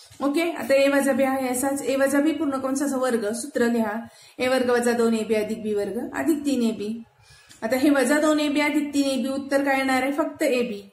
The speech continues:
हा ए वर्ग आणि बी वर्ग आहे असाच, पहिल्या पदात no change. म्हणजे तुम्हाला सूत्र काय मिळालंय? ए cube minus B cube is equal to in fir-, first bracket a minus b आणि into second bracket ए square plus ए B plus B square.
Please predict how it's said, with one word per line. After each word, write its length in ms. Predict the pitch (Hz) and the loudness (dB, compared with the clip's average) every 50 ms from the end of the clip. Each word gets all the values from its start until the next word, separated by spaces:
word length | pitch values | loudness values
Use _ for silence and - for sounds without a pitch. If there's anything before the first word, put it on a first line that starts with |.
| _ _ _ _ _ _ - 269 | _ _ _ _ _ _ -6 -4
हा 100 | 262 262 | -2 -2
ए 200 | 262 247 262 269 | 0 2 2 4
वर्ग 260 | 269 277 269 269 262 | 4 4 4 2 2
आणि 180 | 269 262 262 | 2 2 2
बी 160 | 262 - - 269 | 0 0 0 2
वर्ग 220 | 269 262 269 277 | 2 2 2 4
आहे 280 | 285 285 311 294 277 240 | 4 4 4 4 4 2
असाच, 440 | 220 226 - 196 196 196 - - | 2 0 -2 -4 -6 -6 -10 -14
पहिल्या 360 | - - 247 269 311 294 262 - | -8 -2 2 4 6 6 6 4
पदात 300 | 254 254 240 247 262 - | 2 2 0 0 0 0
no 200 | 277 285 277 269 | 0 0 2 2
change. 440 | 262 254 - 233 202 196 196 196 - - - - - - - | 2 0 0 -2 -4 -4 -6 -8 -12 -16 -20 -20 -18 -6 -2
म्हणजे 260 | 240 240 277 277 285 | 2 4 4 4 6
तुम्हाला 300 | 302 294 302 285 285 285 | 6 6 8 8 8 6
सूत्र 280 | 285 330 302 294 285 277 | 6 4 2 0 2 2
काय 160 | 285 269 269 | 2 2 2
मिळालंय? 460 | 269 262 262 262 262 262 262 262 269 277 - - - - - - | 2 2 2 2 2 2 0 0 -2 -4 -6 -10 -16 -20 -8 -2
ए 120 | - 226 | 0 0
cube 240 | 233 226 294 349 381 | 2 2 2 2 2
minus 380 | 370 349 311 294 285 285 285 285 | 4 4 6 8 8 8 8 6
B 160 | 254 226 233 | 6 2 2
cube 200 | 233 226 196 190 | 0 0 -4 -2
is 340 | 202 220 233 226 247 240 - | -2 -2 -2 -2 -2 -4 -4
equal 240 | - 202 190 180 170 175 180 | -4 -4 -4 -4 -4 -4 -4
to 200 | 180 208 254 339 - - - _ _ _ - - - _ _ - - - 233 | -4 -2 -2 -4 -4 -8 -14 _ _ _ -20 -20 -20 _ _ -10 -2 0 2
in 40 | 240 | 2
fir-, 460 | 233 233 240 285 277 269 254 - - | 2 2 2 2 2 2 2 2 2
first 280 | 330 320 311 - 294 285 | 2 2 2 0 0 2
bracket 400 | 285 285 285 294 285 285 285 277 240 | 2 2 2 2 2 0 2 2 2
a 40 | 233 | 2
minus 420 | 226 220 220 220 220 214 - - 240 | 2 2 0 0 -2 -4 -6 -4 -2
b 100 | 269 381 480 - - - - - - - - | -2 -2 -2 -4 -10 -16 -20 -20 -20 -10 -4
आणि 180 | 220 226 233 233 233 233 | 0 2 2 2 2 2
into 280 | 233 233 233 285 285 349 | 2 4 4 2 2 2
second 260 | 320 320 359 330 294 | 0 2 2 2 2
bracket 360 | 247 226 208 196 208 208 - | 4 2 0 -2 -4 -6 -4
ए 140 | - - 294 | 0 0 2
square 360 | 294 - - 285 285 285 285 | 2 0 0 2 2 2 2
plus 300 | 285 269 233 214 208 - | 2 0 0 0 0 0
ए 120 | - 214 208 | 0 -2 -2
B 140 | 180 208 247 | -2 -2 -6
plus 360 | - - 214 208 233 269 277 | -6 -4 -4 -4 -2 0 2
B 100 | 392 403 | 2 2
square. 360 | 403 - - 285 240 226 233 | 2 2 0 0 2 2 0